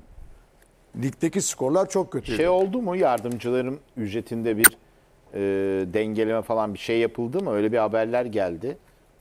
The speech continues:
Speaker 2: hocanın yardımcılarında.
Speaker 1: Yok, ben duymadım.
Speaker 2: Hı.
Speaker 1: Ama şunu sordum.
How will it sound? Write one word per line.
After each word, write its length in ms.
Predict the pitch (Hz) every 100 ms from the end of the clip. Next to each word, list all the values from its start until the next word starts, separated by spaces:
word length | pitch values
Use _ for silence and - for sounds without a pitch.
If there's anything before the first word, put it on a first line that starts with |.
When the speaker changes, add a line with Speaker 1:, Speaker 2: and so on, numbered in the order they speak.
| -
Speaker 2:
hocanın 480 | 101 98 95 98 113
yardımcılarında. 920 | 104 92 85 90 - 92 85 85 98 147 - _ _ _ _ _ - -
Speaker 1:
Yok, 160 | 110
ben 200 | 147 170
duymadım. 380 | 185 196 143 92 - _ -
Speaker 2:
Hı. 60 | 82 - 165
Speaker 1:
Ama 280 | 180 226
şunu 460 | 226 214 220 220 175 - - -
sordum. 540 | - 151 135 185 226